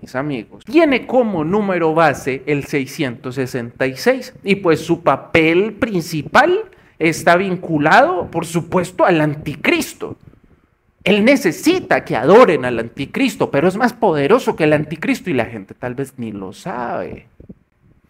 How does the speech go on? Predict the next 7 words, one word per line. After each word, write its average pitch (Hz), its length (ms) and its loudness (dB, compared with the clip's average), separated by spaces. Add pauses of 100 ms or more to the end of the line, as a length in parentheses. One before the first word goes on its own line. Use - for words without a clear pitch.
(340)
¿Saben 269 360 0
qué 285 180 -8
es 269 140 -8
lo, 262 420 -6 (320)
lo, 135 280 -6
lo 127 180 -6
curioso? 165 880 -10